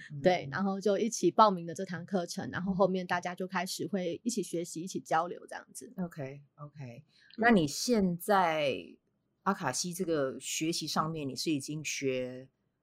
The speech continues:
Speaker 1: 算是完成了，对不对？我们可以这样讲。
Speaker 2: 对，完成了。
Speaker 1: OK，OK。那这个历时多久？多久的时间？半年？一年？
Speaker 2: 呃，大概半年多。
Speaker 1: 大概半年多。
Speaker 2: 半年左右，
Speaker 1: OK，
Speaker 2: 半年多。
Speaker 1: OK，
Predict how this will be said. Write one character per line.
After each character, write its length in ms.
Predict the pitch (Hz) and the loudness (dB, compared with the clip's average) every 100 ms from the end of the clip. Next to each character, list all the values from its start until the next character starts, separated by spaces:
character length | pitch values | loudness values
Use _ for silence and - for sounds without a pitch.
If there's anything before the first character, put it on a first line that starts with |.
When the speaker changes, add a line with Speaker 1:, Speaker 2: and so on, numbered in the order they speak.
| _ - | _ 2
Speaker 1:
算 240 | 262 220 | 6 8
是 120 | 214 | 8
完 220 | 170 127 | 4 4
成 240 | 156 - 120 | 2 -2 -6
了， 80 | 123 | -6
对 100 | 127 | -8
不 60 | - | -8
对？ 180 | - _ _ _ _ 165 | -14 _ _ _ _ -6
我 40 | |
们 80 | 147 | 0
可 80 | 165 | 6
以 40 | |
这 60 | 233 | 6
样 60 | |
讲。 80 | 135 | 6
Speaker 2:
对， 20 | |
完 160 | 196 208 | 2 0
成 220 | 220 156 | 0 -2
了。 180 | 175 - | -6 -10
Speaker 1:
OK，OK。 760 | 156 147 127 131 - 139 131 127 - _ - | -12 -10 -10 -12 -16 -14 -14 -16 -20 _ 0
那 140 | 185 | 2
这 120 | 214 | 6
个 200 | 185 160 | 6 4
历 240 | 170 208 165 | 2 0 0
时 540 | - - 131 123 127 143 _ _ _ - | 0 -2 -4 -8 -10 -16 _ _ _ -4
多 140 | 151 | -2
久？ 180 | 143 - _ _ | -2 -6 _ _
多 120 | 165 | -6
久 140 | 156 139 | -4 -4
的 80 | - | -2
时 160 | - | -6
间？ 220 | - 208 - _ _ - | -8 -18 -20 _ _ 2
半 160 | 170 | 2
年？ 200 | 131 117 - | 2 -4 -8
一 80 | 165 | -6
年？ 180 | 131 123 _ _ _ _ _ _ _ _ _ _ _ - | -6 -10 _ _ _ _ _ _ _ _ _ _ _ 0
Speaker 2:
呃， 600 | 247 233 214 202 190 185 | 4 6 4 2 0 0
大 180 | 247 247 | 2 4
概 200 | 262 233 | 4 6
半 320 | 269 208 185 | 8 6 4
年 260 | 175 170 170 | -2 -8 -4
多。 420 | 175 175 170 202 _ | -2 -2 -4 -6 _
Speaker 1:
大 140 | 180 170 | -4 -2
概 120 | 156 | -4
半 220 | 156 143 | -4 -6
年 180 | 127 127 | -8 -10
多。 280 | 131 127 - - | -12 -16 -8 4
Speaker 2:
半 100 | 254 | 6
年 220 | 208 180 | 8 4
左 180 | 175 165 | 0 -2
右， 200 | 165 139 | 0 -2
Speaker 1:
OK， 120 | - | 0
Speaker 2:
半 100 | 220 | 0
年 200 | 190 165 | 2 0
多。 260 | 143 165 185 | -4 -8 -10
Speaker 1:
OK， 400 | 160 - 139 127 | -12 -14 -16 -18